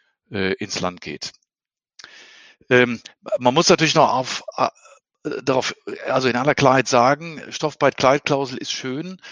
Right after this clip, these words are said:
ermöglicht es, den Bieterkreis zu erweitern und den Bietern Risiken zu nehmen, aber, äh, die Kostensicherheit ist natürlich dahin in dem Bereich.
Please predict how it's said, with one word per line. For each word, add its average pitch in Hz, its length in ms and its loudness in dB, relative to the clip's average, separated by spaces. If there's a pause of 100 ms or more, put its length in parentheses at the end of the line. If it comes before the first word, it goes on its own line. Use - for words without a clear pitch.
(240)
ermöglicht 143 500 -2
es, 131 140 -6
den 123 160 -6
Bieterkreis 143 500 0
zu 127 80 -4
erweitern 131 520 -2
und 123 140 -12
den 110 100 -10
Bietern 135 400 -6 (300)
Risiken 135 340 -10
zu 123 160 -14
nehmen, 151 400 -8
aber, 131 460 -2 (380)
äh, 127 280 -2
die 131 60 -12
Kostensicherheit 135 760 -8
ist - 180 -14
natürlich 156 340 -10
dahin 147 380 -4
in 95 220 -16
dem 85 280 -14 (120)
Bereich. 76 480 -12